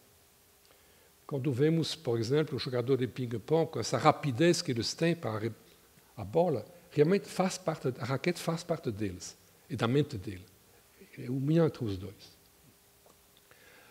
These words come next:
Eh, Einstein, vocês conhecemos, conhecemos a fórmula dele, só que ele descobriu isso, eh, no redor dos anos mil novecentos e vinte,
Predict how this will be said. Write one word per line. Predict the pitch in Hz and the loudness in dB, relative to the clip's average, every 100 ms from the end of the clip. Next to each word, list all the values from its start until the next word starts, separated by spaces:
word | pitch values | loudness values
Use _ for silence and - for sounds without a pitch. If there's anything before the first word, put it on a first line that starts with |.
| - | -6
Eh, | 147 151 - | 0 2 6
Einstein, | 170 - - 139 170 247 247 - - - - - - _ - _ - 113 120 | 4 4 2 2 4 2 -2 -10 -20 -20 -20 -20 -20 _ -20 _ -20 -20 -12
vocês | 107 - 123 | -8 -2 -4
conhecemos, | - 110 101 - 131 110 92 - - - | -2 -6 -4 -4 -4 -4 -8 -12 -14 -10
conhecemos | 107 98 104 95 - - | -8 -8 -10 -12 -14 -12
a | 113 | -4
fórmula | 135 110 104 113 | -2 0 0 -2
dele, | 113 165 233 170 - - - - - - | 2 4 4 0 -6 -20 -20 -20 -20 -12
só | - 190 196 | -2 2 2
que | - 226 220 - - - - _ - | 4 4 2 -2 -14 -20 -20 _ 0
ele | 175 | 4
descobriu | 190 180 - 175 139 147 196 | 6 4 4 4 4 4 2
isso, | - 202 220 226 - | 0 0 0 0 0
eh, | 139 135 135 - - - - | 4 4 4 -4 -20 -20 -4
no | 143 143 | 0 2
redor | 143 139 185 185 | 4 4 4 2
dos | 147 113 | 0 2
anos | 139 165 - - - 196 | 2 2 -2 -8 -14 -8
mil | 139 123 - 156 | -6 -4 -4 -4
novecentos | 151 123 143 160 151 165 | -2 0 0 0 -2 0
e | |
vinte, | 139 123 131 127 - | 0 2 0 -2 -12